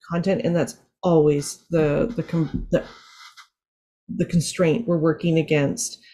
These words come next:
Um, and I don't, I don't have a, um, an answer. We need one of those things like an additional time maker that they have in fantasy novels. Um, but I think we just, we just can't,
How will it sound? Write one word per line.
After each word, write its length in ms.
Um, 400
and 160
I 80
don't, 340
I 20
don't 200
have 180
a, 260
um, 240
an 140
answer. 400
We 100
need 180
one 120
of 100
those 220
things 300
like 340
an 100
additional 460
time 400
maker 360
that 140
they 120
have 220
in 140
fantasy 500
novels. 540
Um, 380
but 400
I 120
think 260
we 100
just, 300
we 100
just 300
can't, 480